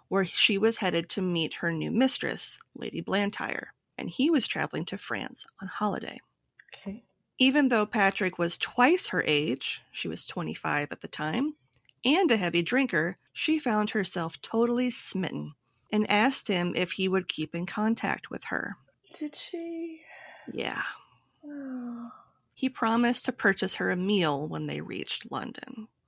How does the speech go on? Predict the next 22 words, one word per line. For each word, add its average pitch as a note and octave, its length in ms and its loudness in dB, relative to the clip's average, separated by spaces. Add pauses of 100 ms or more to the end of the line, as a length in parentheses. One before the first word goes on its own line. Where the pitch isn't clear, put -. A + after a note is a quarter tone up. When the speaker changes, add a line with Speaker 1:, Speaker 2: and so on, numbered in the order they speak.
(140)
Speaker 1:
so - 260 -12
on D#3 140 -6
the - 80 -8
return - 420 -10
trip. - 220 -10 (360)
Speaker 2:
Okay. G3 360 -10 (320)
Speaker 1:
Fred D#4+ 400 6
had A#3+ 160 8
met G3 180 8
Maria F3 380 4
back D#3+ 260 0
in F3+ 100 -4
eighteen - 340 -4
forty-five - 920 2
when F3+ 160 -2
she F3+ 180 0
was F3 160 2
still E3 280 0
employed E3+ 480 -2
by E3 120 -2
Lady - 340 -4
Polk, - 480 0